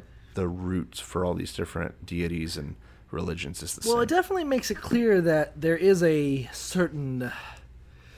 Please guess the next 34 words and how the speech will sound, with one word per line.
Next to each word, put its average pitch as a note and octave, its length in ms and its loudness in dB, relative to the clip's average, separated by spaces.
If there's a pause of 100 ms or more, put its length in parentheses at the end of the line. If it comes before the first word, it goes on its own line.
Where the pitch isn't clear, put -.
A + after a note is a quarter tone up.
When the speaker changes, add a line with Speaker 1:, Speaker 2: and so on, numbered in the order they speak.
(600)
Speaker 2:
genealogic D3 1080 0 (880)
proximity B2+ 760 -6
factor F2+ 400 -10
that's F2 220 -14
going G2 220 -10
on F2 100 -12
in - 40 -16
play. - 280 -16 (440)
Like, B2+ 160 -2
Speaker 1:
Yeah. - 60 -6
Speaker 2:
they, D#3 120 4 (140)
they're E3 140 6
like, D3+ 180 4
"And D3 120 -2
then G3 140 6
we F#3+ 100 6
were F3 140 10
with E3+ 160 8
the F3 220 0
Edomites, C#3+ 460 4
basically C#3+ 540 0
our B2+ 160 -4
brethren." G#2+ 720 -4 (600)
And B2+ 180 -4
then C3+ 100 -2
it's B2+ 160 -8
like, A#2+ 220 -4
and C3+ 120 -4
the B2+ 60 -4
Moabites, C3+ 720 0
the B2+ 140 -8
Moabs, C3 680 0
the C3 120 -8
Moabites G#3+ 720 2